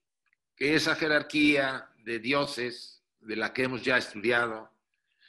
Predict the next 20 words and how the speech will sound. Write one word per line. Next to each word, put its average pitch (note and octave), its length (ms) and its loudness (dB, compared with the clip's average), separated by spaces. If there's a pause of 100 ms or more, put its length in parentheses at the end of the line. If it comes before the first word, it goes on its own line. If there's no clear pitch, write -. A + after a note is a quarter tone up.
(140)
de G#2+ 440 -4
los G#2+ 280 -8
manasaputras, A#2 880 -2
los, - 320 -12
los F2+ 180 -12
con G#2 240 -8
mente, B2 560 -2 (300)
se B2 240 -4
mezcla B2+ 480 2
con G2+ 140 -10
las F#2+ 180 -6
hijas C#3+ 300 0
de B2+ 80 0
la A#2 160 -2
tierra, A2 500 -2 (1000)
y C#3 120 -4
nacen F3 420 2
hijos - 600 -6 (420)
con A#2+ 240 -4
mente, D3 640 -2